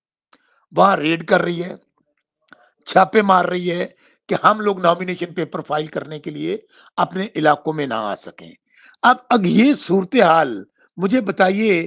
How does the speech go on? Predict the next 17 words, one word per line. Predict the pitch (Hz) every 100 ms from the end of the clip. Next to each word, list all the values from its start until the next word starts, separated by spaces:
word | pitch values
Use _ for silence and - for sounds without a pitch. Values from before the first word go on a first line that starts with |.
| - _ _ -
कि | -
आज | 185 190 220 185
तो | 240
डिजिटल | 208 156 196 240 220
मीडिया | 196 185 208
का | 202 180
दौर | 143 127 123
है, | 92 80 _ _ _ _ _ _
खा | - 202
कोई | 226 233
रेगिस्तान | 180 180 208 - 180 175 202
में | 180 110
है, | 87 82 _ _ _ _ _ _
खा | 196
पहाड़ों | 175 - 160 165 208
में | 202 156
है, | 107 90 85